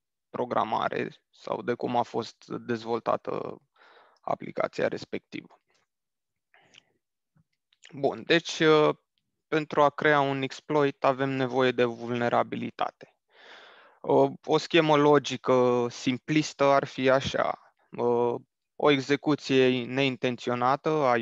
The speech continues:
userului, nu știu, un exemplu, dai, uh,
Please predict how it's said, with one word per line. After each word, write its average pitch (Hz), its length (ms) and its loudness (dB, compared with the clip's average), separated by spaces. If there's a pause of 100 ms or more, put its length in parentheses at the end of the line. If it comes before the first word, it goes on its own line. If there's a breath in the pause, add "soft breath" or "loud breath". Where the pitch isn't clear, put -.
userului, 143 640 -4
nu 120 180 -8
știu, 127 400 -12
un 127 260 -12
exemplu, 120 720 -6 (560 loud breath)
dai, 123 540 0
uh, 123 420 -2